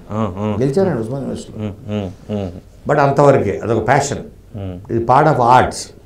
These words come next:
Speaker 1: మ్మ్.
Speaker 2: మ్మ్. లలిత కళలు వీటి మీద ఉన్న ఆ మోజు, ఆ దీంతో తప్ప దాని ఒక వృత్తి కిందో లేదా కెరీర్ కింద నేను ఎప్పుడు అనుకోలేదు. ఆ, ఇది లేదు.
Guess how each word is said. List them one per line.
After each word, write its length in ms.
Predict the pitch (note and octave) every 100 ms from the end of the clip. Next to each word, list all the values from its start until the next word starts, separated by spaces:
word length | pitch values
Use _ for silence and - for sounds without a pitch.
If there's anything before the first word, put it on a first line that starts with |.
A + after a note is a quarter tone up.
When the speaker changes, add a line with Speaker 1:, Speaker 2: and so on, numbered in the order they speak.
| - G2
Speaker 1:
మ్మ్. 220 | F#2 F2 F2 - - - -
Speaker 2:
మ్మ్. 220 | G2 F2+ -
లలిత 300 | G#2 B2 B2+
కళలు 640 | C3+ B2 A#2 A#2 G#2+ G#2 -
వీటి 280 | A#2 A#2
మీద 220 | A2+ A2+ A2
ఉన్న 360 | A2 G#2+ G#2 - - - - - - -
ఆ 160 | F#2+ G#2
మోజు, 600 | G2+ G#2+ A2 G2+ G2+ G2 - - -
ఆ 60 | F2+
దీంతో 380 | F2+ F#2 F2+
తప్ప 300 | G2 F#2 E2 D#2+ F2 - - - -
దాని 200 | G2 G#2+ G#2+
ఒక 180 | G#2+ G#2+ F#2+ F#2 F2+ F2+ F2
వృత్తి 300 | A2 A2+ C3
కిందో 380 | C3+ B2 B2+ B2
లేదా 220 | A#2+ A#2
కెరీర్ 280 | A#2+ A#2 A#2+
కింద 200 | A#2+ A#2+
నేను 120 | A2
ఎప్పుడు 200 | G2+ G2+
అనుకోలేదు. 500 | F#2+ G#2 G#2+ A2 D#3 - - - - - - - - -
ఆ, 100 | F2+
ఇది 180 | F2+ F2
లేదు. 240 | E2+ -